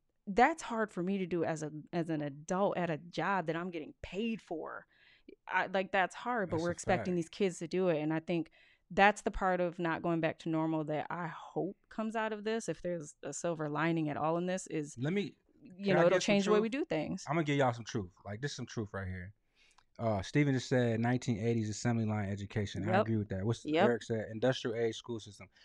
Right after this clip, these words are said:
Speaker 2: So this
Speaker 1: Yep.
Speaker 2: is what I think. This is what I say. I've always pressed my son to go to college, right? I always like, "Yo, you need to go to college," because I didn't go, right? So I pressed him to get through high school because I didn't go.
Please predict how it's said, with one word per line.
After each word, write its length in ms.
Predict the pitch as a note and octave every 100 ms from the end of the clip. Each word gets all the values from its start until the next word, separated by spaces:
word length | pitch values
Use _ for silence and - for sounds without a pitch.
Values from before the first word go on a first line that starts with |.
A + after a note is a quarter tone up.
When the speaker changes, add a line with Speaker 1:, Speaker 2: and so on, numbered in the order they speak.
| -
Speaker 2:
So 160 | - D#3
this 120 | G#3
Speaker 1:
Yep. 40 |
Speaker 2:
is 60 | G3+
what 160 | F#3 D#3+
I 100 | D3+
think. 360 | D3+ B2+ F2+ -
This 140 | C3 F3+
is 40 |
what 100 | F3
I 120 | C#3+
say. 340 | B2 A2+ F2 F2+ _ _ _ _ _ _ _ _
I've 160 | A2+ B2
always 360 | C#3 E3 E3
pressed 300 | - D#3+ C3
my 140 | C#3 B2
son 220 | - A#2+
to 60 | G#2+
go 120 | A2
to 80 | G#2
college, 380 | A2 F#2 E2+
right? 280 | F#2+ G#2 G2 - -
I 100 | G2+
always 260 | B2 B2+ A2
like, 200 | G#2 G2+
"Yo, 120 | A#2
you 120 | A#2
need 120 | A#2
to 60 | G#2+
go 120 | G#2
to 60 | G2+
college," 320 | B2 G#2 F#2+
because 320 | A2 D#3+ D3
I 100 | C3+
didn't 260 | A#2+ G#2 F#2
go, 280 | F2+ D#2 - _
right? 300 | G2+ G#2 G2+ -
So 400 | - G2+ G2 -
I 60 | A2
pressed 280 | C3+ B2+ -
him 100 | B2
to 60 |
get 200 | A2+ B2
through 80 | B2
high 180 | B2 A#2+
school 320 | - G2 F#2
because 240 | F#2+ G#2+
I 140 | G2+ C#3
didn't 220 | B2 G2+
go. 200 | F2+ D#2